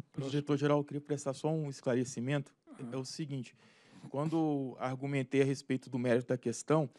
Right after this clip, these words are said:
Speaker 2: então, só retomando, só a título de esclarecimento, a gente, a, a princípio a multa foi aplicada por quinhentos e vinte e dois dias de atraso. A área técnica informou que era apenas cento e noventa, e aqui é meu esclarecimento. Nós aqui no colegiado identificamos que não era cento e noventa,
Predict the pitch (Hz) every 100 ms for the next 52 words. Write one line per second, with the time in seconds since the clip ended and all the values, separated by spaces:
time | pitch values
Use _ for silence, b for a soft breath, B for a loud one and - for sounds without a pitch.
0 | b b b - 120 139 143 135 190 196
1 | 196 190 156 147 135 123 117 160 165 151
2 | - 151 156 147 147 123 127 123 139 -
3 | - 123 127 139 - 147 - 160 160 151
4 | 160 - 151 151 147 151 151 151 156 165
5 | 170 151 165 151 156 143 147 165 160 131
6 | 123 110 - _ _ _ _ _ _ _
7 | _ - 123 160 147 - 151 170 - 139
8 | 127 117 131 - 139 139 147 147 147 143
9 | 156 156 165 160 160 160 135 123 117 127
10 | 123 156 160 160 151 147 143 131 117 131
11 | 160 156 147 151 143 143 135 143 151 143
12 | 151 - - 156 156 160 156 160 160 156
13 | 143 143 127 127 120 -